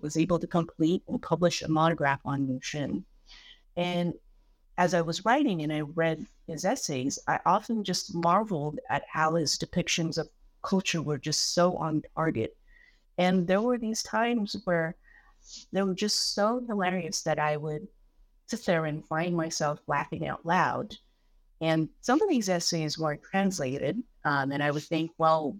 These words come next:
why isn't it translated?" And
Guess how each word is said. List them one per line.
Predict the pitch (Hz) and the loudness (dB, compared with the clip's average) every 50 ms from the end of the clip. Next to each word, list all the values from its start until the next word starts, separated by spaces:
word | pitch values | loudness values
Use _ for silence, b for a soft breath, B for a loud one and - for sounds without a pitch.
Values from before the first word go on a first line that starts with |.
| - - - | -10 -10 -4
why | 151 143 139 143 139 147 | 0 2 4 6 6 6
isn't | 165 190 220 - 233 165 | 4 2 0 -2 -4 -4
it | - - - | -4 -6 -8
translated?" | - - 151 143 139 - - 139 135 - - - - - _ _ _ _ _ _ _ _ _ _ _ _ | -6 -2 -2 -2 -2 -4 -6 -6 -6 -4 -6 -8 -8 -10 _ _ _ _ _ _ _ _ _ _ _ _
And | - 160 160 156 151 147 139 | 0 2 2 2 2 2 0